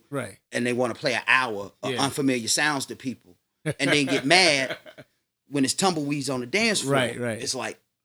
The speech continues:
Speaker 2: it don't work like that.
Speaker 1: But, you know, back in the day, like you said, you play a new and break a new record, of course you're gonna have people get on the dance floor. You just gotta be secure with yourself to keep playing that record
Speaker 2: Yeah.
Speaker 1: and then go into the other one and get the people back on the dance floor.
Speaker 2: Right. That's,
Speaker 1: Yeah.
Speaker 2: that's it. It
Speaker 1: Yeah.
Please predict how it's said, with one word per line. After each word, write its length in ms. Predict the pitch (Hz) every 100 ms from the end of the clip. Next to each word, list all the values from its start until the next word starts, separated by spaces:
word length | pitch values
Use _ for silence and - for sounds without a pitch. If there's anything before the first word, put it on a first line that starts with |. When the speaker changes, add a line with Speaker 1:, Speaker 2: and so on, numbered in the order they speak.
| _
Speaker 2:
it 100 | 147
don't 180 | 131 131
work 200 | 180 208
like 240 | 143 196
that. 180 | - - -
Speaker 1:
But, 180 | 196 202
you 100 | 240
know, 80 |
back 240 | 175 202 202
in 60 |
the 60 | 170
day, 140 | 180 170
like 140 | 160
you 60 | 143
said, 200 | 156 135
you 140 | 151
play 240 | 131 196 180
a 40 |
new 200 | 160 160
and 180 | 147 123
break 200 | 143 143
a 40 |
new 160 | 139 139
record, 300 | 135 127 -
of 160 | 127 -
course 260 | 180 156
you're 80 | 143
gonna 80 | 131
have 100 | 127
people 200 | - 127
get 180 | 123 127
on 100 | 123
the 80 | 120
dance 260 | 123 120 -
floor. 200 | 117 110 _ _ _ 139
You 160 | 151
just 160 | 151 151
gotta 180 | 151 139
be 120 | 131
secure 340 | 113 123 - 135
with 140 | 127
yourself 260 | 131 131 117
to 60 | 117
keep 220 | - 135
playing 200 | 143 139
that 80 | 143
record 240 | 123 359
Speaker 2:
Yeah. 140 | - - - _ -
Speaker 1:
and 120 | 151
then 100 | 160
go 140 | 156 165
into 160 | 156
the 40 | 165
other 140 | 160
one 160 | 160 160
and 160 | 151
get 140 | 143 147
the 80 |
people 260 | 135 170 165
back 200 | 151 151
on 60 | 160
the 60 |
dance 240 | 165 220 143
floor. 140 | 202
Speaker 2:
Right. 260 | 311 320 -
That's, 380 | 214 269 - -
Speaker 1:
Yeah. 300 | _ _ -
Speaker 2:
that's 240 | 214 -
it. 260 | 349 247 123
It 180 | 147 - _ _ _ _ _ _
Speaker 1:
Yeah. 220 | 113 113